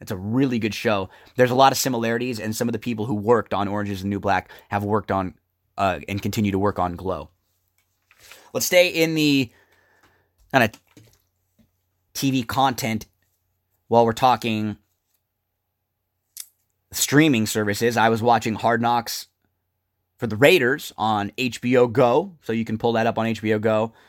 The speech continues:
streaming. So Hard Knocks is, like, the, the true behind-the-scenes story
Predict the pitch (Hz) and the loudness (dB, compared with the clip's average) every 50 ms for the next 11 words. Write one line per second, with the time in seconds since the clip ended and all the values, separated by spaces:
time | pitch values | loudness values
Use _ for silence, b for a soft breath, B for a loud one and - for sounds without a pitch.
0 | b b b - - 135 131 123 127 131 135 135 - b b b b b b b | b b b -10 -6 -4 -4 -2 -2 -2 -4 -4 -6 b b b b b b b
1 | b b b - - 143 135 127 160 180 180 170 165 160 165 160 - - - 156 | b b b 0 2 2 4 6 6 6 6 6 2 2 2 0 -2 -4 -4 -2
2 | 151 143 127 135 139 131 113 - 147 131 110 143 135 - - - 160 156 151 147 | -2 0 0 0 -2 -2 0 -2 -2 -2 -2 -6 -6 -6 -8 -4 0 2 2 2
3 | 143 147 135 135 123 127 143 143 147 139 127 - - 139 139 139 131 - - 143 | 2 2 0 0 -2 0 0 0 0 -2 -4 -6 -4 -4 -4 -4 -4 -4 -2 -2
4 | 139 135 131 135 135 131 127 127 120 | 0 0 0 0 -2 -4 -4 -6 -8